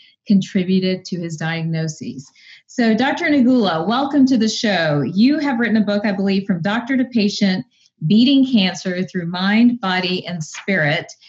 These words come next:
You sound like you have an amazing story of healing. Tell us a little bit about what it was like to be a doctor diagnosed with cancer and how it redirected your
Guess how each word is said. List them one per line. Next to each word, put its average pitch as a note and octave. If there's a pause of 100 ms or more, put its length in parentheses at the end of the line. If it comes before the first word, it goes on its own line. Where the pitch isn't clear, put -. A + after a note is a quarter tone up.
(440)
You C4
sound A#3+
like G#3+
you A3
have G3+
an F#3+
amazing F#3
story F3+
of F3
healing. F#3+
Tell C4
us D#4+
a -
little A3+
bit A3
about F#3+ (480)
what F3
it C#4+
was D4+
like F#3+
to G3
be F#3+
a E3+
doctor F#3+
diagnosed F3
with D#3
cancer F#3+
and D#3+
how G#3+
it G3+
redirected E3+
your D3